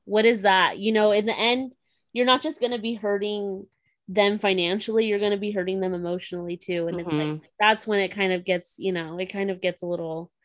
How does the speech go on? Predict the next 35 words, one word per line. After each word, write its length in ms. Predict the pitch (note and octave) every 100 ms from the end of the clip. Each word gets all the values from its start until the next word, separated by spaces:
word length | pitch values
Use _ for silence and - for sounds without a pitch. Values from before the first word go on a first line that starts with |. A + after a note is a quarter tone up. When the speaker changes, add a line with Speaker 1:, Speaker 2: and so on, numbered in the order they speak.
| _ -
Speaker 2:
Yeah. 380 | D#3+ C#3+ - D#3+ -
Speaker 1:
a 40 |
little 200 | G3 F#3
rough 280 | F3 E3+ -
there. 360 | F3 D3+ F#3+ G3 _
Um, 540 | F#3+ G3 F#3 E3+ F#3 F#3+
Speaker 2:
That's 300 | G3+ F3 -
true. 300 | - E3+ D#3+ - _ _ _ -
Speaker 1:
so 180 | - A#3
Di 260 | A3+ A#3+
is 200 | B3+ B3+
totally 400 | - A#3 A3 G#3+
like, 340 | G3+ F#3+ F3+ - _ _ _ - _ -
Di 240 | G#3 B3 E4
says, 260 | C#4+ A3+ -
"All 180 | G#3+ B3+
this 180 | D4+ B3
lying 280 | A3+ A3+ A3+
and 100 | A3
cheating 320 | A3 G#3 G#3
and 100 | G3+
conning, 400 | - F#3+ F#3+ F#3+
I 100 | G3
feel 200 | G3 G#3+
sometimes 460 | - G3 G3+ G3 G3
like 100 | G3
I 80 | F#3
don't 220 | F#3 F#3
know 160 | F3+
you, 180 | F3+ F3+
like 220 | F3+ F3+
I 100 | F3 F3
can't 220 | F3 F#3
trust 500 | - - F3 F#3 -
you." 300 | - - -